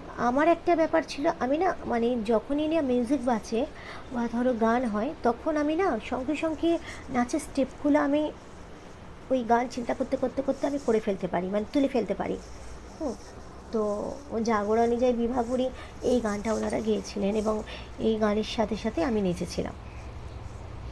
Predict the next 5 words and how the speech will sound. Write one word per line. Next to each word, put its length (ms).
আর 340
মণিপুরীটা 760
আমার 180
আগে 180
থেকেই 260